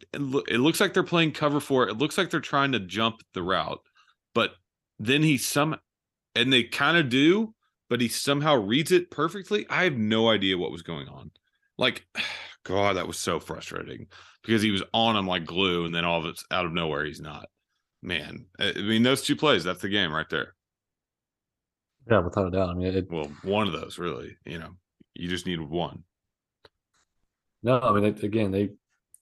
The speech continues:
Speaker 2: defense was, gave us, gave our team a chance, and, and if they can,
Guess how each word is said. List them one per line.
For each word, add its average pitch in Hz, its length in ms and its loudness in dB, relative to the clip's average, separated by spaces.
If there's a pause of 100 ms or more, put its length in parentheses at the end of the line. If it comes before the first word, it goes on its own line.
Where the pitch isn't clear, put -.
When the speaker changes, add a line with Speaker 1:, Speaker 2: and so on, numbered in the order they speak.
(640)
Speaker 2:
defense 113 400 2
was, 101 340 -2 (1000)
gave 101 180 4
us, 104 180 4
gave 101 220 4
our 101 100 6
team 107 220 0
a 101 60 0
chance, 104 480 -4
and, 87 340 -6
and 92 160 -2
if 87 140 -6
they 101 100 4
can, 101 300 2